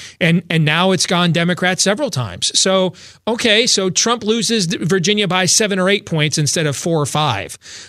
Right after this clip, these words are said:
I, I, what is the po-, I, I've been asking this question of Todd and Aaron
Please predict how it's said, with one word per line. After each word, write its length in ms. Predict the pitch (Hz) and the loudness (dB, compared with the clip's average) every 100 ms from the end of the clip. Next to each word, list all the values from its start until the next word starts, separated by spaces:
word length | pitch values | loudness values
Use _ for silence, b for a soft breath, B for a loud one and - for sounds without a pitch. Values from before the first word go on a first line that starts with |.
| B | B
I, 280 | - 131 - - - | -6 -6 -10 -14 -8
I, 140 | 196 - | -6 -2
what 300 | 165 202 330 | 0 2 2
is 200 | 311 - | 0 0
the 120 | 247 | -2
po-, 220 | 190 247 | -2 -4
I, 120 | 196 - | -2 -2
I've 240 | 180 311 | -2 -2
been 120 | 339 | -2
asking 520 | 294 220 226 - 220 185 | -2 0 0 0 0 2
this 160 | 185 | 0
question 600 | - 190 180 - 170 156 B B B | 0 0 0 0 -2 -2 B B B
of 160 | 165 139 | -4 -2
Todd 280 | - 139 131 | 2 2 2
and 100 | 123 | 2
Aaron 380 | 165 233 247 | 2 0 -2